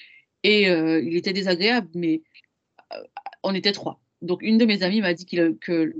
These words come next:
pour elle, le gars, il agissait de manière raciste.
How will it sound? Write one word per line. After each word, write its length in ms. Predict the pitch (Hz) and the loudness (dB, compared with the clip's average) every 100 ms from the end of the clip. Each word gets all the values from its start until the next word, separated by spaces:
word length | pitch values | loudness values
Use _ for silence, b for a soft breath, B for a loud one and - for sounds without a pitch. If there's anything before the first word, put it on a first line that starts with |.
| - - | -16 -8
pour 180 | 208 247 | 0 2
elle, 180 | 254 185 | 2 0
le 100 | 160 | -2
gars, 180 | 196 | 0
il 100 | 190 160 | 0 0
agissait 580 | 165 175 - 175 160 - _ _ _ _ _ | -2 -8 -6 -4 -4 -10 _ _ _ _ _
de 120 | 170 175 | -6 -4
manière 320 | 165 165 160 | -2 -2 -2
raciste. 460 | 156 - 294 - | -4 -6 -10 -10